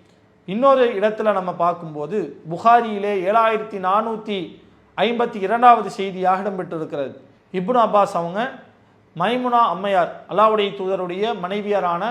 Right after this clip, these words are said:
மைமுனா அம்மையார் அவங்களுடைய வீட்டுல ஒரு நாள் இரவு நேரத்துல தங்குறாங்க. "பித்து ஃபி பைத்தி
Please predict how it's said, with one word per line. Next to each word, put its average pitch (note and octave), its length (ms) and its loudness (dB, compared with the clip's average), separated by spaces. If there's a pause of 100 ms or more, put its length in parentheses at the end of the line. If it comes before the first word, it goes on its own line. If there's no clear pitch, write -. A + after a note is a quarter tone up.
(160)
மைமுனா A3 380 -4 (120)
அம்மையார் F3+ 400 0
அவங்களுடைய E3+ 440 -6
வீட்டுல G#3+ 340 -2 (140)
ஒரு F#3 160 -4
நாள் A3 160 2 (160)
இரவு A3 280 -2
நேரத்துல F3+ 420 -4
தங்குறாங்க. E3 380 -2 (640)
"பித்து F3 420 -4 (100)
ஃபி G#3 140 -6 (120)
பைத்தி G#3+ 320 0